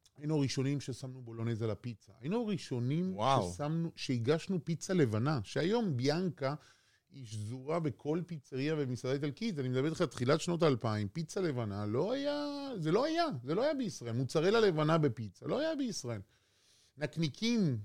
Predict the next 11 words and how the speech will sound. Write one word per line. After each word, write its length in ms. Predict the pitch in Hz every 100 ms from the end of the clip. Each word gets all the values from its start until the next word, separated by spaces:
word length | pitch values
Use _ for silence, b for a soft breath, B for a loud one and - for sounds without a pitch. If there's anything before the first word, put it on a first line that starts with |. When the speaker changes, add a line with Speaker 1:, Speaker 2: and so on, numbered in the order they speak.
| - -
Speaker 1:
שונים 540 | - - 147 147 196
ומגוונים, 580 | 220 170 131 131 156 190
ולא 140 | 127 151
רק 140 | 226 -
פפרוני, 540 | 127 120 104 104 110
זה 160 | 110 131
לא 160 | 170
היה 160 | 254 294
בישראל. 540 | 277 254 - 226 208 131 _ _ _ _
מתוך 220 | 151 240 220
מחשבה, 500 | 214 - 165 185